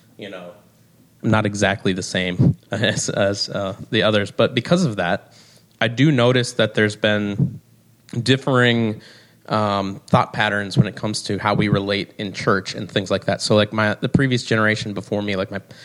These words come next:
my, well, even before that, like, my parents' generation, so they're baby boomers, they're boomers. Um, and, you know, like, looking at them, like, I, I think not, not speaking of my parents specifically, but that generation, there was a sense,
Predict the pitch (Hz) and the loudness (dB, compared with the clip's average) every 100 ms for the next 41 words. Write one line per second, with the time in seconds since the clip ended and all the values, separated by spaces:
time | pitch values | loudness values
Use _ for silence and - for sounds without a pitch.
0 | - - _ 294 - 98 101 101 - - | -20 -20 _ -10 -4 -2 -2 -4 -10 -14
1 | - 135 147 143 143 117 120 90 82 95 | 0 2 2 2 0 0 0 0 0 -2
2 | - 101 - 165 170 - 87 85 82 - | -2 -2 0 2 0 0 0 2 0 -4
3 | 90 95 113 110 101 92 90 92 87 113 | -4 0 0 2 0 -2 -4 -4 -4 -6
4 | - - - - - 107 110 92 95 - | -8 -14 -20 -6 0 2 2 2 -4 -6
5 | - - - - 127 117 113 113 - 123 | -12 -20 -20 -2 2 2 2 0 2 2
6 | 127 123 117 117 - 135 127 120 113 135 | 4 2 0 -4 -2 2 4 4 2 0
7 | 139 143 120 107 151 143 117 113 - 120 | 0 2 2 2 2 4 2 -2 -2 0
8 | - 135 180 180 - _ 131 135 127 - | 2 2 0 -2 -6 _ -2 -2 -2 -10
9 | - 135 - 131 117 107 110 117 107 - | -2 -2 0 0 0 0 0 2 0 2
10 | 120 107 - - - 110 101 98 90 92 | 0 0 -6 -6 -4 -4 -4 -4 -4 -2
11 | 95 107 104 - 98 95 107 123 98 95 | 0 0 0 -4 -4 0 0 0 -4 -6
12 | - - - - - 127 160 185 180 131 | -12 -20 -20 -18 -2 2 4 4 0 -2
13 | - 135 127 - - - | 0 2 2 0 -4 -8